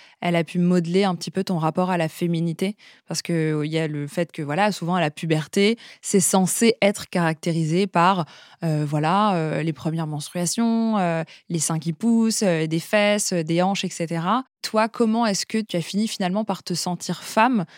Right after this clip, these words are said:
sans forcément avoir, euh, ces attributs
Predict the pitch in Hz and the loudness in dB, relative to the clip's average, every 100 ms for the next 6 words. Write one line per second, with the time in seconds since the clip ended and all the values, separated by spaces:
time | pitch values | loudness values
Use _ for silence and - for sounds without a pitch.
0 | - - - 226 220 208 - 208 202 233 | -18 -6 -2 0 0 -2 -2 0 2 2
1 | 240 - 175 165 190 208 208 180 165 165 | 0 0 -2 2 4 4 4 0 0 0
2 | 156 - 180 165 185 - 196 175 202 | -2 0 2 4 2 2 0 2 2